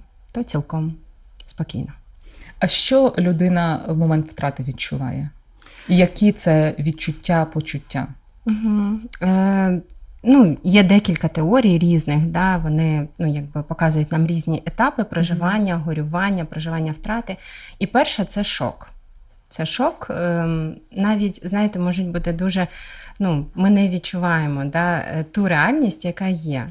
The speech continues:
Speaker 1: Як правило, в людини настільки шокове с-, шоковий стан, що вона може сміятись, може казати: «Та все окей, типу, нічого не сталося, все добре».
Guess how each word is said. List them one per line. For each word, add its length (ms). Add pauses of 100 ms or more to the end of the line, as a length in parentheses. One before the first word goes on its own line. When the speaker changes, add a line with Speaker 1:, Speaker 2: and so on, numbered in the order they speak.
(120)
Speaker 1:
Як 180
правило, 340
в 80
людини 380
настільки 600
шокове 540
с-, 320
шоковий 360
стан, 260
що 160
вона 80
може 220
сміятись, 800
може 200
казати: 340
«Та 100
все 300
окей, 500
типу, 260
нічого 280
не 60
сталося, 580
все 160
добре». 440